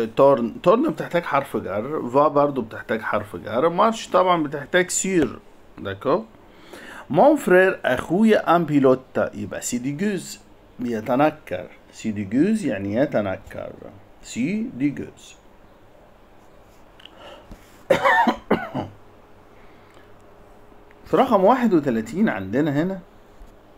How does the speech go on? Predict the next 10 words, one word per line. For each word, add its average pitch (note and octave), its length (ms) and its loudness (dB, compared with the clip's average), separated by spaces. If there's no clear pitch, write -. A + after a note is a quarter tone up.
بيقول E3 340 2
إيه F#3 180 0
في E3 140 -2
رقم C3 260 2
واحد G#2 240 -4
وتلاتين؟ F3 680 -4
آه، B2 200 -2
mon D#3+ 420 6
ami A3+ 360 4
صديقي D3 580 0